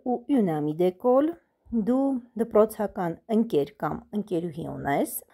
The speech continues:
En quelle classe as-tu fait connaissance avec ton ami? Որ դասարանում ես ծանոթացել քո ընկերոջ հետ։ Est-ce que ton ami se sent bien à l'aise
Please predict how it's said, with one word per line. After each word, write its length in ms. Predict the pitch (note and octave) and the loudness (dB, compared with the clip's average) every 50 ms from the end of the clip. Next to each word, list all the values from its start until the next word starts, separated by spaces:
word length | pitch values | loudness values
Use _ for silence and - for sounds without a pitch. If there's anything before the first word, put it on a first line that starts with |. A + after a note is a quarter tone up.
| _ _ _ - | _ _ _ 0
En 180 | - G#3+ C#4+ D4 | 4 4 4 6
quelle 280 | - - G#4 F#4+ - - | 6 4 4 4 2 0
classe 400 | - A#3 B3 C#4 D#4+ D#4+ - - | 0 2 4 4 4 4 0 -4
as-tu 400 | - A3 G3+ G3 - - C#4+ D#4+ | -4 -4 -4 -2 -2 0 0 0
fait 280 | C#4+ - - B3 C#4+ C4 | 0 2 4 4 4 4
connaissance 680 | - G#3+ F3+ E3 D#3+ D#3+ - - A#3 A#3+ D4 - - - | 2 0 0 0 0 -2 -2 0 2 2 2 0 -2 -2
avec 380 | G3 G3+ G3 C#4 A#3 - - | -2 0 0 0 -2 -2 -4
ton 240 | - B3+ C#4 C#4 B3 | -2 0 2 2 2
ami? 320 | F3+ C#3+ - - D3+ D#3 - _ _ _ _ _ _ _ _ _ - | 0 0 -2 -4 -6 -8 -10 _ _ _ _ _ _ _ _ _ 0
Որ 200 | A3+ A#3 - C4+ | 2 4 6 6
դասարանում 600 | A#3 F#3+ G3 - G3+ F3 F#3 F3 F3+ F3+ F3+ F3 | 6 6 4 4 2 2 2 2 2 2 0 0
ես 140 | F3 - - | -2 -4 -4
ծանոթացել 760 | - - D3+ D3+ D3+ - - - D#3 - - G3+ C#4 D#4 - | -4 -4 -2 -4 -4 -4 -4 -4 -4 -2 -2 -2 -2 -2 -4
քո 240 | - - B3+ C#4 - - F3+ | -4 0 2 2 2 2 0
ընկերոջ 540 | E3+ D#3+ - - - D#3 F#3 A#3 - - - | -4 -4 -4 -2 -2 -2 -2 -2 -4 -8 -10
հետ։ 300 | - - - - - - _ _ _ _ _ _ _ _ _ _ _ - | -10 -10 -10 -14 -20 -20 _ _ _ _ _ _ _ _ _ _ _ -6
Est-ce 160 | A3 A#3 - | -6 -6 -4
que 120 | - C#4 | -4 -4
ton 220 | A#3 A#3 A3+ C4+ C4+ | 0 4 4 4 6
ami 360 | C4+ C4+ C#4 D4 D#4 D#4+ D4+ | 4 4 4 4 4 2 0
se 160 | - - C4 | -2 -4 -6
sent 340 | A#3+ - - D4+ F#4 G#4+ F4+ | -4 -2 0 2 2 2 2
bien 320 | B3+ A#3+ A#3+ A#3+ B3 A#3+ A#3 - | 2 2 2 2 2 0 0 -2
à 160 | - F3+ E3 | -2 0 2
l'aise 420 | D#3+ D3+ F3 G#3 A#3+ A#3+ - - | 2 2 2 2 0 -4 -8 -14